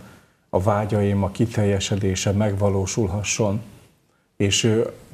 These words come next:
ugye ez is egy nagy kérdés, hogy az, hogy én kiteljesedek, vagy én, én azzá a férfivá, vagy azzá a nővé váljak, vagy az az ember lehessek, aki, akit én elképzelek magamnak, ennek a, a másik mennyire tud mondjuk engem ebben követni, vagy hagyom-e, hogy ő kövessen,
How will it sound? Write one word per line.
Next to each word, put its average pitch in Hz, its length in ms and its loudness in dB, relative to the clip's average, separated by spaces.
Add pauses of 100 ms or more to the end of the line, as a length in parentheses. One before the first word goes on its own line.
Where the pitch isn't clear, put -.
(180)
ugye 120 220 4
ez 120 100 2
is 127 120 -2
egy 120 100 2
nagy 113 240 0
kérdés, 101 460 0
hogy 110 300 -2
az, 110 300 0
hogy 117 200 -2
én 113 280 2
kiteljesedek, 101 800 -2
vagy 110 140 0
én, 104 300 0 (340)
én 107 160 2
azzá 110 320 2
a 95 60 0
férfivá, 98 600 0
vagy 95 140 0
azzá 107 260 0
a 95 40 0
nővé 98 360 2
váljak, 98 360 0
vagy 104 120 0
az 101 120 2
az 101 100 2
ember 104 340 2
lehessek, 98 520 -2
aki, 98 360 0 (360)
akit 101 320 -2
én 107 140 2
elképzelek 101 600 0
magamnak, 113 560 2
ennek 107 460 0
a, 107 320 0 (720)
a 110 120 2
másik 123 520 2
mennyire 110 380 2
tud 98 200 -2
mondjuk 98 320 0
engem 101 360 2
ebben 98 360 0
követni, 101 520 0
vagy 110 180 0
hagyom-e, 113 400 2
hogy 98 180 0
ő 92 120 2
kövessen, 131 760 -2